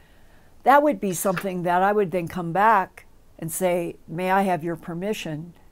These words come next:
to, uh, show at the Earth Files?" And we would share something that would pass his muster.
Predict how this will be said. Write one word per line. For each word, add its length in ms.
to, 440
uh, 120
show 600
at 180
the 140
Earth 180
Files?" 500
And 200
we 100
would 160
share 560
something 460
that 160
would 160
pass 320
his 260
muster. 520